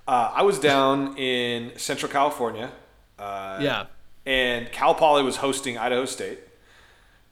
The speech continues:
Speaker 2: Mm-hmm.
Speaker 1: I asked my girlfriend, "Hey, can we go to this game?" kind of jokingly. She said, "Sure, we could go." And I was like, "Well, I didn't really want to go to the game, but now that you said that, it kind of would be funny. It'd be almost ironic to go to a Cal Poly Idaho State game, right?"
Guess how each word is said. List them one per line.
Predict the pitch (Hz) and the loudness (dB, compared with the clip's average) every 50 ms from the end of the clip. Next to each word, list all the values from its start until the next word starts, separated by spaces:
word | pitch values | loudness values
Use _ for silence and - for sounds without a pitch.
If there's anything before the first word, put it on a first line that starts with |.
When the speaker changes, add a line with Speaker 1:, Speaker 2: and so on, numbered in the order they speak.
| _ _ - | _ _ -12
Speaker 2:
Mm-hmm. | 135 127 117 120 120 120 113 | -12 -12 -10 -10 -10 -8 -8
Speaker 1:
I | 113 | -8
asked | 113 - | -8 -10
my | 120 | -8
girlfriend, | 113 120 120 120 123 143 139 | -4 -4 -4 -2 -2 -4 -2
"Hey, | 135 143 151 | -2 -2 -4
can | 143 131 | -4 -6
we | 117 117 | -10 -8
go | 113 120 117 117 | -6 -4 -4 -4
to | 117 | -4
this | 113 110 110 | -6 -10 -12
game?" | - 113 113 120 131 127 | -12 -12 -10 -10 -10 -10
kind | 127 123 113 | -10 -10 -10
of | 110 | -10
jokingly. | 110 113 113 110 110 131 127 123 131 135 | -10 -10 -10 -10 -10 -10 -10 -8 -8 -8
She | 143 139 143 | -8 -8 -10
said, | - - 190 190 | -8 -8 -6 -6
"Sure, | - 269 247 139 107 | -4 -4 -2 -4 -4
we | 107 131 | -4 -8
could | 135 - - | -10 -10 -12
go." | 120 101 104 | -10 -8 -6
And | 127 143 | -6 -6
I | 143 | -8
was | 123 | -10
like, | 117 110 - | -10 -10 -6
"Well, | 117 151 139 104 101 110 - - - | -4 -2 -2 -2 -4 -8 -10 -14 -12
I | 113 113 | -12 -12
didn't | 110 104 - 117 110 98 95 | -12 -12 -16 -16 -16 -16 -14
really | 95 113 107 95 | -12 -12 -12 -12
want | 92 92 92 95 | -14 -14 -16 -16
to | 92 | -14
go | 95 95 | -14 -14
to | 95 | -14
the | 92 95 | -14 -16
game, | 92 95 90 92 101 107 101 | -16 -16 -16 -16 -18 -16 -16
but | 98 90 90 - - - | -14 -16 -16 -16 -18 -16
now | 120 110 113 | -12 -12 -12
that | 107 104 | -12 -14
you | 101 | -14
said | - - 117 104 95 | -10 -8 -8 -8 -4
that, | 120 131 127 113 113 117 - 135 | -2 0 0 0 -2 -4 -10 -14
it | - | -12
kind | - 120 113 117 | -10 -10 -8 -8
of | 113 | -10
would | 117 113 | -12 -10
be | 117 120 | -10 -10
funny. | 120 - 156 160 131 110 | -6 -2 0 0 0 -2
It'd | 107 110 | -8 -10
be | 117 120 | -6 -4
almost | 120 131 135 120 139 | -2 -2 0 2 0
ironic | 123 117 117 117 117 113 110 101 - - | 0 0 2 0 0 -2 -2 -6 -12 -12
to | 120 | -8
go | 107 113 110 | -8 -6 -6
to | 107 | -6
a | 104 | -6
Cal | 101 - 120 117 107 | -6 -2 -2 -2 -2
Poly | - - 110 107 107 | -2 -4 -4 -4 -4
Idaho | 104 98 101 104 95 104 101 | -4 -6 -8 -8 -8 -10 -10
State | 95 - - 98 92 87 | -12 -12 -12 -12 -12 -12
game, | 90 87 85 | -14 -16 -14
right?" | 90 92 98 104 - | -12 -12 -12 -12 -14